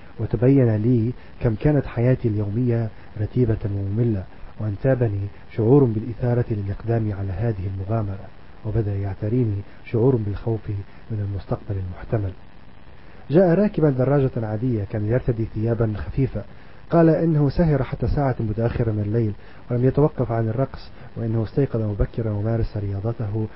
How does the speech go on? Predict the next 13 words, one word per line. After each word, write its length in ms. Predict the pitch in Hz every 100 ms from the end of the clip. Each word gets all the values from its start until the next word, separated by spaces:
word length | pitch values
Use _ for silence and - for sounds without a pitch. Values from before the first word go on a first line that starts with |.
| - -
وقرأ 360 | 120 170 165 143
نصا 260 | 151 131
مسرحيا 520 | 123 120 - 156 131 107
قبل 180 | 113 107
أن 120 | 107
يأتي 220 | 117 -
لرؤيتي. 520 | 107 107 123 101 - 95 - - - -
وقال 300 | 107 135 131
إن 120 | 113
الأشخاص 440 | 107 101 - 123 113
الذين 240 | 104 110
يعيشون 420 | 101 98 - 123
حياة 300 | 107 107 113